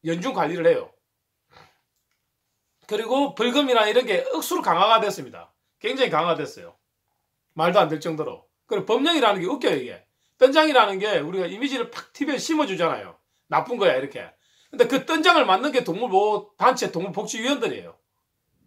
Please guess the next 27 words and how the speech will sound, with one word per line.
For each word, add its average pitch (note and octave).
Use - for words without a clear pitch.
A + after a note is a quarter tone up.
던장을 A#3+
만든 D#3+
게. A2+
던장에서 C4
키우지 C#4+
않던 F#3
개를 G3+
던장으로 A#3
올리라고 A3+
했어요, G2+
위생 D3
때문에. G2+
그리고 B3+
그때는 C4
어떤 B3
말이 A3+
있었냐면 E3
던장도 A#3+
사실 F#3
일 C4
미터 B3
정도 F#3
높아야 C3
이게 E3+
균이 A#3
죽는다고 F3
했어요. G#2+